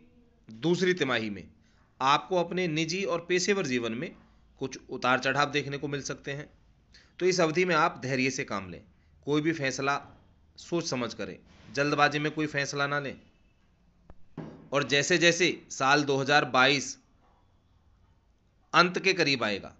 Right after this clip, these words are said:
यानी इस साल का जो समाप्ति होगी वो आपके लिए अच्छी होगी, क्योंकि इस दौरान आपकी अपनी बाधाएं, समस्याएं, परेशानियां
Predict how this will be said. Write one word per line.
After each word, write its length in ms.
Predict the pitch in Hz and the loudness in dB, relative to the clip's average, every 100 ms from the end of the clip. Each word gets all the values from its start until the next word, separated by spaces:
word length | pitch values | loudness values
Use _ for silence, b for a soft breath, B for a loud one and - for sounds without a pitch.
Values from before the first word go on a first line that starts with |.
| _ _ | _ _
यानी 280 | 120 127 147 | -2 -2 -2
इस 360 | 151 - 151 - | -6 -4 -4 2
साल 220 | 127 127 | 2 2
का 160 | 127 131 | 0 -2
जो 140 | 143 | -2
समाप्ति 500 | 135 123 127 123 160 | -8 -4 -4 -2 -2
होगी 280 | 147 110 98 - - b b b b b _ 120 | -2 -2 -6 -14 -20 b b b b b _ -6
वो 200 | 135 185 | 4 8
आपके 300 | 160 160 156 | 6 6 -2
लिए 120 | 165 | 0
अच्छी 220 | 160 - | 0 0
होगी, 280 | 160 160 147 90 | -2 -2 -8 -10
क्योंकि 300 | 143 139 156 | -6 -4 -2
इस 80 | 156 | 0
दौरान 380 | 139 135 143 170 - | 0 2 2 2 0
आपकी 360 | 131 135 - 151 | 2 2 0 -4
अपनी 220 | - 151 | -4 -4
बाधाएं, 440 | 113 123 123 143 156 | 2 2 2 -4 -2
समस्याएं, 600 | 135 127 123 143 143 110 | -4 -4 -4 -2 -4 -4
परेशानियां 640 | 127 135 135 135 147 139 | -2 -2 0 -2 0 -2